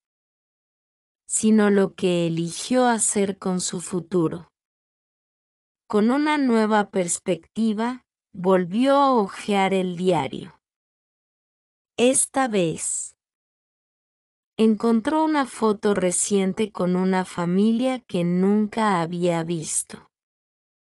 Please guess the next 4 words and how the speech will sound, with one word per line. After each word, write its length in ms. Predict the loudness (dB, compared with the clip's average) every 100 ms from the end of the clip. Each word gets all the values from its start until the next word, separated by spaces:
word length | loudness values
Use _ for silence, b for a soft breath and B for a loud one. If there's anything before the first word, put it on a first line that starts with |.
| _ _ _ _ -4
Una 300 | 0 2 2
familia 760 | 0 2 4 4 4 4 0 -2
que, 360 | -4 -4 -6 _ _ _ _
quizás, 760 | -8 -4 -2 0 0 0 -4 -6